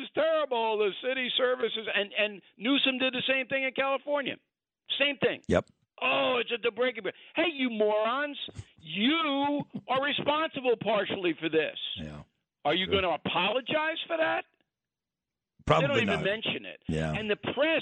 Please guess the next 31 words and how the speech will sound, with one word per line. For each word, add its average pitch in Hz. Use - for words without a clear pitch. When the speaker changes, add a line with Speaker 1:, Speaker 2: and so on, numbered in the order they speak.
Speaker 1:
is 190
so 247
impotent 226
in 160
New 165
York 175
City, 285
the 151
local 190
press. -
I 214
mean, 226
if -
I, 220
I 170
used 240
to 254
work 190
for 170
Channel 170
two, 233
as 147
you 147
know, 170
as 135
a 151
reporter. 247
Okay? 165
I 175
was 254
feared. 190